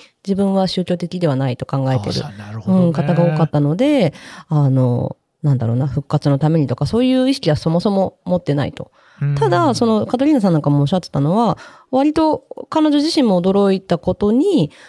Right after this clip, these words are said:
Speaker 1: あの、カトリックとかですね、ユダヤ教徒の方とかも、あの、お客さんというか、その、興味があるっていうふうに、この会社に来る方がいらっしゃると。
Speaker 2: へー。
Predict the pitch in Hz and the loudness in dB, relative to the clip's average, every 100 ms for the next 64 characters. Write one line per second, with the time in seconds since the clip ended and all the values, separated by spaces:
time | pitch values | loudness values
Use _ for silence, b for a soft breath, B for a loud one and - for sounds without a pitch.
0 | B - 165 151 151 147 143 139 139 139 | B -2 2 4 4 2 2 0 0 -2
1 | 143 127 - _ _ _ _ _ - 247 | -4 -8 -18 _ _ _ _ _ -8 -4
2 | 254 269 277 - - - 135 123 113 165 | -2 -2 -6 -12 -6 -2 -2 0 -2 -2
3 | 175 208 226 220 247 175 113 117 139 113 | 0 2 0 0 0 0 -2 -2 -4 -4
4 | - 147 170 190 - - 165 139 127 - | -4 0 2 2 0 -2 0 0 0 -6
5 | - - - 165 - - - 151 131 123 | -14 -20 -10 -6 -4 -6 -2 -2 -2 -4
6 | 123 95 107 123 87 - - - 170 135 | -2 -2 -2 -4 -4 -10 -8 -2 0 0
7 | 139 131 - - 120 127 - _ _ _ | 0 -2 -4 -6 -4 -4 -6 _ _ _
8 | _ _ _ - 160 139 117 - - 147 | _ _ _ -4 0 0 -2 -8 -4 0
9 | 139 - - 151 147 139 185 143 - - | 0 -2 -2 0 2 0 0 0 -2 -6
10 | 160 139 147 165 190 143 110 113 110 110 | -2 2 2 2 0 0 -2 -6 -6 -10
11 | 113 | -10